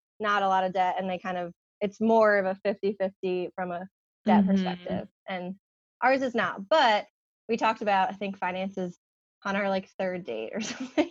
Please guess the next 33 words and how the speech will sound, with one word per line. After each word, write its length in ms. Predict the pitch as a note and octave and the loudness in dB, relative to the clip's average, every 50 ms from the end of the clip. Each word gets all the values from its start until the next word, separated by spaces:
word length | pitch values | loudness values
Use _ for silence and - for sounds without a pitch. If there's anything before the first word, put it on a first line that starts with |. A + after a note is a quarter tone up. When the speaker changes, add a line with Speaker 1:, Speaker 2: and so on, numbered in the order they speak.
| - - D4 | -2 0 2
Speaker 1:
'cause 260 | G4 F#4+ - C#4+ B3+ | 2 2 2 0 0
I'm 220 | - F#3 - G#3 G#3+ | 2 2 2 2 4
a 140 | G#3+ - - | 2 2 2
crazy. 760 | - - - A#3+ G#3 G#4 G#3+ G3+ - - G#3 A3 C#4 C#4+ _ | 2 -4 0 2 2 2 2 0 -2 -4 -6 -6 -8 -8 _
<laughs> 60 | _ - F5+ D5+ D#5 - _ _ - C5+ C#5+ - _ - - - - _ _ _ - - - - | _ -4 -2 -2 -4 -8 _ _ -8 -8 -8 -8 _ -20 -20 -20 -20 _ _ _ -20 -20 -2 2
So 60 | B4+ C5+ B4+ A#4 A4+ A#4+ B4 C5+ D5 | 4 4 6 4 4 2 2 2 2
Speaker 2:
I 440 | C5 - A4 G#4 G#4+ G#4 G4+ G4 F#4+ F#4+ | 2 4 4 4 6 4 4 2 2 2
love 280 | F#4 F4+ F#4 G4 F#4+ G4 | 2 2 2 2 0 2
it. 420 | G4 F#4+ F#4 F4 D4 A#3+ - - - - _ - - - | 2 2 2 2 0 -2 -6 -14 -18 -20 _ -18 -4 2
Speaker 1:
I 80 | A#3 C4+ | 2 4
knew 180 | C#4+ E4 F4+ | 6 6 6
exactly 480 | F4 C#4+ B3+ C4+ D4 D4 C#4 - D4 C#4+ | 6 4 4 4 4 4 4 2 2 4
what 80 | C4+ | 4
I 120 | B3+ B3+ B3 | 4 4 2
was, 100 | A3+ - _ _ _ _ _ _ | 0 -2 _ _ _ _ _ _
well, 220 | A3 C#4 C#4 C#4 C#4 | 6 6 6 6 6
for 120 | C#4 C#4+ | 4 4
the 60 | C#4+ C#4 | 4 4
most 260 | C#4 C#4 C#4 C#4 - | 4 2 2 0 -2
part, 200 | - A3 G#3+ G#3+ | -2 0 2 2
I 80 | A3 | 4
knew 100 | A3 A3 | 4 4
what 100 | A3 A3 | 4 4
I 80 | G#3+ G#3+ | 6 4
was 120 | A3 A3+ | 4 4
getting 240 | A3 A3+ A3+ A3+ G#3+ | 4 4 4 4 4
myself 360 | G#3 G#3 G#3+ - A3 A3 B3+ G#3+ | 2 0 2 4 2 2 4 4
into 440 | G#3 G#3+ A#3+ A#3 A3+ G3+ G3+ G3+ G3+ | 2 2 2 2 4 4 4 2 0
since 480 | G#3 - - A#3+ A3+ A3+ B3 - - | -2 4 6 6 6 6 4 0 -4
we 180 | A3 G3+ G#3 G3+ | 2 2 4 4
were 160 | F#3 F3+ F3+ | 4 2 4
dating. 480 | E3+ F3+ F3+ F#3 E3+ D#3 E3+ F#3 F#3+ - | 4 4 4 4 4 4 2 0 0 -4
Um, 340 | - F#3+ F#3+ F#3 F3 E3+ G3 | -6 -6 -6 -6 -8 -10 -12